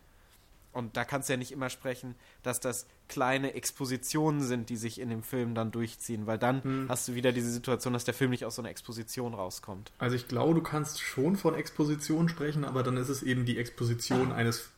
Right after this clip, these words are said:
Speaker 2: Charakters, also wie eben bei Gandalf, und nicht die Exposition des Films an sich. Und
Speaker 1: Genau, ja.
Speaker 2: aber genau, wir können ja nochmal zurück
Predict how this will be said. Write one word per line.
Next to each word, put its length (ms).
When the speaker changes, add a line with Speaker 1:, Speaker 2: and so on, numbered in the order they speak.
Speaker 2:
Charakters, 720
also 220
wie 140
eben 160
bei 100
Gandalf, 480
und 100
nicht 160
die 80
Exposition 680
des 140
Films 520
an 160
sich. 300
Und 340
Speaker 1:
Genau, 260
ja. 120
Speaker 2:
aber 380
genau, 240
wir 240
können 200
ja 60
nochmal 380
zurück 460